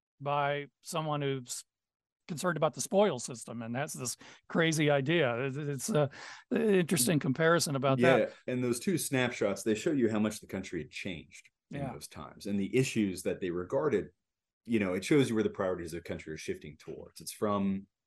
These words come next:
Speaker 2: you know, the winning of the Civil War and civil rights, that was Booth's motivation, to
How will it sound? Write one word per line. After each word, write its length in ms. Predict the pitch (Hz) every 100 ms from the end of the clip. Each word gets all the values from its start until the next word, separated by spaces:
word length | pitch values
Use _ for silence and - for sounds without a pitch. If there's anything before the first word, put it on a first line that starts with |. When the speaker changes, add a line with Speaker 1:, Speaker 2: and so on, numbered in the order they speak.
| _ _ _ 95
Speaker 2:
you 140 | 90
know, 220 | 80 78 76 _ _ _ _ _ _ _ 87
the 80 |
winning 320 | 90 92 101 92
of 100 | 85
the 60 |
Civil 300 | 87 90 80
War 180 | 80 78
and 100 | 73
civil 220 | - 78
rights, 380 | 82 87 85 -
that 180 | 85 78
was 260 | 76 - _ _ -
Booth's 460 | 82 90 82 - -
motivation, 600 | 87 78 78 87 - 78 - _ _ -
to 460 | 185 147 120 113